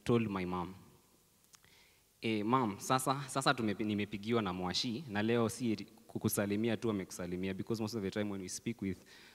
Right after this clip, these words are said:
eh, Pastor Brian, eh, most of the time tunaendingi tukisema, "And say hi to your family." Yeah, so this time round, eh, si kukusalimia tu amekusalimia. There is something I need to tell you first before nikuambie amekusalimia.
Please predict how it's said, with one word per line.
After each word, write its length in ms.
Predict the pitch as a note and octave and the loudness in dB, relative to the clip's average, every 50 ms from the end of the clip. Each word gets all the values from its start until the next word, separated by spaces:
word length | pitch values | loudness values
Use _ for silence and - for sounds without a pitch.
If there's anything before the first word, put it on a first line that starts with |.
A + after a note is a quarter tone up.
| - _ - | -20 _ -4
eh, 220 | G2+ F#2 F2+ F2+ | -2 -2 0 0
Pastor 320 | - F#2 - - - F#2 F#2 | -2 -4 -4 -4 -6 -6 -4
Brian, 460 | F#2 G2+ A2 A2+ A2 G2+ F#2+ B2+ D#3 - - - - - - | 0 4 6 6 6 4 2 0 -4 -10 -16 -20 -20 -14 -6
eh, 380 | G2+ G#2 G2+ G2 G2 F#2+ F#2+ G2 - - | -2 0 0 0 0 0 -2 -4 -6 -6
most 240 | A2+ A#2 A#2 A#2 - | -2 -2 0 0 0
of 60 | A2 | -2
the 80 | G2+ G2 | -2 0
time 160 | - A2 G#2+ | 0 0 0
tunaendingi 540 | - - G#2 F#2+ F#2+ G2 F#2+ G#2+ A2 G#2+ G#2 | -2 -2 -2 -2 0 0 0 0 -2 -2 -2
tukisema, 500 | - - - - G#2 G2 G#2 A#2+ E3 F#3+ - - - - - | -4 -8 -8 -4 -2 0 0 0 -2 -2 -6 -12 -20 -12 -8
"And 140 | F#2 F#2 F2+ | -6 -4 -4
say 220 | - - A#2+ G#2+ | -2 -2 -2 0
hi 200 | G2+ G#2 G2+ G2+ | 0 0 -2 -2
to 380 | G2 - - F#2+ F2 E2+ F#2 A2+ - - - - - - - | -4 -6 -8 -6 -6 -6 -8 -10 -14 -18 -20 -20 -14 -6 -4
your 140 | F#2+ F2 | -2 -2
family." 640 | - - G#2+ G#2+ G#2+ G#2 G2+ G2+ G2 G2 G2+ G2 G2 - - - - - _ - | 0 0 0 2 2 2 0 0 -2 -4 -4 -4 -6 -10 -14 -20 -20 -16 _ -8
Yeah, 140 | F2+ D#2+ - - - | -8 -8 -10 -12 -12
so 260 | - - - A2 G#2 | -6 -2 0 2 2
this 180 | G#2 G#2 - - | 2 0 0 0
time 240 | - A#2+ B2 A#2+ G#2+ | 0 2 2 2 2
round, 360 | G#2+ G#2 G#2 G#2 G2+ G#2 - - - - - - - - | 2 2 2 2 0 -2 -4 -8 -16 -20 -20 -20 -10 -4
eh, 140 | - - F#2+ | -4 -2 0
si 160 | - - A#2+ | 0 0 0
kukusalimia 580 | A2 - - - - G2 F#2+ G2 F#2+ G#2 G#2+ F#2+ | -2 -2 -6 -8 -6 -6 -6 -4 -2 0 0 0
tu 100 | - G#2 | 0 0
amekusalimia. 680 | F#2+ F#2 F2+ - - - F#2 F#2 F#2 F#2 G2 G2 G2 | 0 0 -2 -2 -4 -4 -2 -2 -2 0 0 0 0
There 80 | G2+ G2 | 0 2
is 100 | - - | 2 2
something 280 | A#2+ A2+ A2 A2+ G#2+ | 2 2 0 0 0
I 60 | F#2+ | 0
need 140 | G2 G#2 G2+ | 0 -2 -2
to 100 | - - - | -4 -6 -2
tell 200 | - G2+ F#2+ F#2 | 0 0 0 0
you 80 | F#2 F2 | 0 -2
first 340 | - - F#2 - - - | 0 0 0 0 -2 -4
before 260 | - F3 - - F#2+ F#2 | -8 -8 -6 -6 -6 -6
nikuambie 360 | F#2+ - - - - F2 F#2 | -6 -8 -12 -14 -12 -8 -8
amekusalimia. 720 | F2+ F2 F2 - - - F2 E2 F2 E2+ F2+ F2+ E2+ D2+ | -6 -6 -8 -8 -8 -8 -6 -6 -6 -4 -4 -4 -4 -6